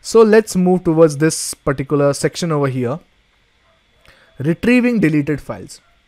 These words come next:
Now what exactly happens when we press the delete button? Does the file actually get deleted instantly from our system? No.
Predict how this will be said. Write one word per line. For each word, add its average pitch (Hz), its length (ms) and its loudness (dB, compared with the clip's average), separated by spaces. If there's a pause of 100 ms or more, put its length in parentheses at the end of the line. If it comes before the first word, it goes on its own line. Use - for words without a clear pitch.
(360)
Now 220 220 4
what 202 300 0
exactly 190 480 -2
happens 180 560 0 (240)
when 185 280 -4
we 208 100 -4
press 180 380 0
the 180 160 0
delete 156 500 -2
button? 113 380 -6 (400)
Does 160 260 2
the 180 120 4
file 165 320 4 (100)
actually 196 420 -2
get 185 220 0
deleted 160 420 -2
instantly 170 480 -4
from 165 220 0
our 156 180 -2
system? 214 380 -8 (760)
No. 127 480 -4